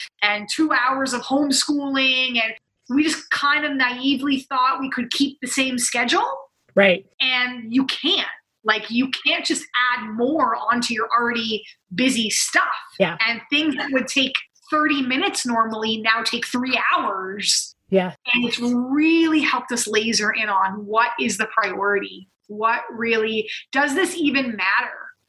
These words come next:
Speaker 1: Like,
Speaker 2: Right.
Speaker 1: next week, next year, are we even gonna talk about this? Does this even matter right now?
Speaker 2: Yeah.
Speaker 1: If it does, then we do it. If it doesn't, it gets pushed.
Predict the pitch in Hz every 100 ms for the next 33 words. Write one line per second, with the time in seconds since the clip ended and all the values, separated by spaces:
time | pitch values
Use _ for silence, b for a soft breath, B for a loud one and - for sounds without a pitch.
0 | _ 226 220 - _ _ 185 185 170 247
1 | 247 294 269 233 262 262 - 214 240 269
2 | 247 208 196 190 - _ _ 214 240 269
3 | 294 285 262 240 247 247 226 196 - -
4 | - - 262 226 262 294 285 240 208 220
5 | 254 269 302 254 214 202 - 202 190 175
6 | 196 202 - _ - 185 180 233 220 226
7 | 254 247 269 269 220 311 277 196 202 -
8 | 202 208 226 262 262 262 254 - - 277
9 | - - - -